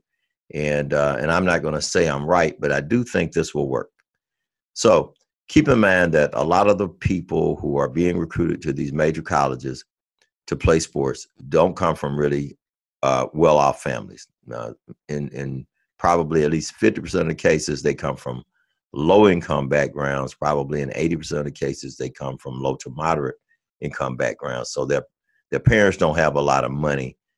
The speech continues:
to support them while they're in college playing sports. So this is what I think they should get. I think they should get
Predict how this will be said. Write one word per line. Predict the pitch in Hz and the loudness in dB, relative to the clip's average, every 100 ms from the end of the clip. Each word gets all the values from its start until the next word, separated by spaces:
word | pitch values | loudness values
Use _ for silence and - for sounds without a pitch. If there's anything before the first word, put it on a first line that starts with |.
| _ - | _ -8
to | 73 | -6
support | - - 76 71 - | -8 -6 -2 -2 -2
them | 69 65 64 - - | -6 -6 -8 -14 -2
while | 73 69 | 2 2
they're | 67 65 | -2 -8
in | 65 | -10
college | 73 65 60 - - | -4 -4 -4 -10 -12
playing | 64 58 | -10 -10
sports. | - 60 - - _ _ _ _ _ - | -12 -14 -14 -20 _ _ _ _ _ 2
So | 143 | 6
this | 196 151 | 8 6
is | 104 | 4
what | 92 | 6
I | 76 | 4
think | - 64 - | 2 -4 -8
they | 58 | -12
should | - - | -14 -16
get. | - - _ _ _ - | -16 -20 _ _ _ -4
I | 120 | -2
think | 139 113 | 2 2
they | 104 95 | 4 2
should | - 76 67 | 2 -4 -2
get | 71 67 | -2 -2